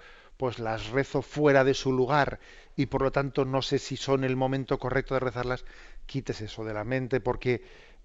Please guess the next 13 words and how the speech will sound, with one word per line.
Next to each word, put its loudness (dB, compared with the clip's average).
yo -6
creo 0
que 0
el 2
Señor, 2
se, -2
el -2
mismo 0
Espíritu 0
se -2
las -4
inspira, -6
¿eh? -6